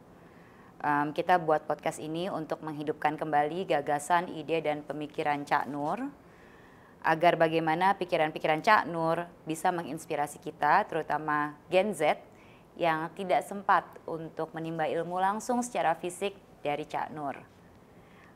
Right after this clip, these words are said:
Hari ini kita, eh, telah hadir bersama kita Mas Komarudin Hidayat, dan kita akan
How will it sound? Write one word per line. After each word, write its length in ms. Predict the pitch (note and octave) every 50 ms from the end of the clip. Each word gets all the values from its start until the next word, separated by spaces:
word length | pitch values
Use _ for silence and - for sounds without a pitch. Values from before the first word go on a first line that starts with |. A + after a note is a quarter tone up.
| - - - -
Hari 320 | - E3+ F3 F#3+ F3+ F#3
ini 160 | F#3+ G#3 G#3
kita, 560 | - F#3+ - F#3+ F#3 F#3+ F#3+ G3 G3 G3 F3+ - - - - - - - - -
eh, 320 | D#3+ D#3+ D#3 D3+ D3+ D3+ D3+ -
telah 320 | - D#3 D3+ D3+ D3+ D3+ - - - - - - - - - - - - - -
hadir 400 | - - F3 D#3+ D#3+ E3+ F#3 F#3
bersama 320 | F3 D#3+ D#3+ E3+ D#3+ E3 D#3+
kita 480 | E3+ - - D#3+ E3 F3+ G3+ A3 G3+ - - - -
Mas 320 | E3+ D#3 D#3 D#3 - -
Komarudin 480 | - E3+ D#3+ D3+ - E3 D#3+ D#3+ D#3+ D3+
Hidayat, 480 | D#3+ D3 D3 C#3+ D3 D3+ E3+ G#3 - - - - - - - - - - - - - - - -
dan 320 | E3+ D3+ D3 D3+ D#3 -
kita 240 | E3 - D3 E3 D#3+
akan 400 | - D#3+ D#3+ D#3+ D#3+ D#3+ D#3+